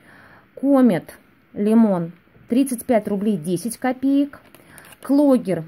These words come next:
Малышка. Семнадцать рублей шестьдесят копеек.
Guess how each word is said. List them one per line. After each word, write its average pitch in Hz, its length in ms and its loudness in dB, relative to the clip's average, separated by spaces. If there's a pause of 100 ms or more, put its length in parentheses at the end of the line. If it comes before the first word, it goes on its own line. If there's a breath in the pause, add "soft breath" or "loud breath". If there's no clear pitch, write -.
(100)
Малышка. 202 760 -6 (260)
Семнадцать 262 600 0
рублей 208 280 -4
шестьдесят 214 680 -6
копеек. 262 640 -4